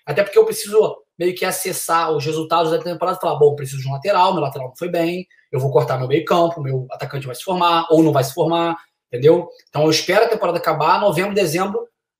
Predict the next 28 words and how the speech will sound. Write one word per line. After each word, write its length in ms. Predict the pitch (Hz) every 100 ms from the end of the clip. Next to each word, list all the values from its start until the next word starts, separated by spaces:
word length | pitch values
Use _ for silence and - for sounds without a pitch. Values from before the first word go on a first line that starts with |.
| -
aí 220 | 147 165
vai, 240 | 185 175 165
é 120 | 151
de 160 | 143 170
dezembro 560 | 175 185 139 170 233 233
at-, 240 | - -
pra 220 | - 165
mim 140 | 165 220
até 240 | 226 233
junho, 200 | 202 262
julho. 360 | 175 190 131 -
Tem 160 | - 131
gente 240 | 131 190
fechando 340 | - 202 208 214
o 40 |
bolso 160 | 202 208
até 140 | -
agora, 400 | 220 196 170 135 -
então 180 | 143 170 185 _ _ _
isso 320 | 156 185 165
é 20 | 190
um 60 |
cenário 320 | 165 170 170
normal, 580 | 180 185 147 123 110 - 131
né, 120 | 120
na 100 | 120
minha 160 | 123 127
opinião. 400 | 139 143 120